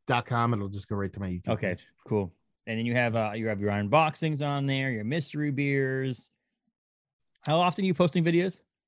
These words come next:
Speaker 1: Uh, I post at least every day,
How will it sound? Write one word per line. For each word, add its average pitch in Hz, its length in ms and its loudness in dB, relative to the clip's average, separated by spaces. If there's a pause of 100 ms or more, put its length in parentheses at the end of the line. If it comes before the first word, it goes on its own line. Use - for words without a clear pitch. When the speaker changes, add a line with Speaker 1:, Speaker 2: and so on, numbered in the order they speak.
(500)
Speaker 1:
Uh, 175 260 6
I 170 80 -4
post - 400 6 (120)
at 139 200 0
least 175 340 2 (200)
every 151 220 8
day, 131 260 4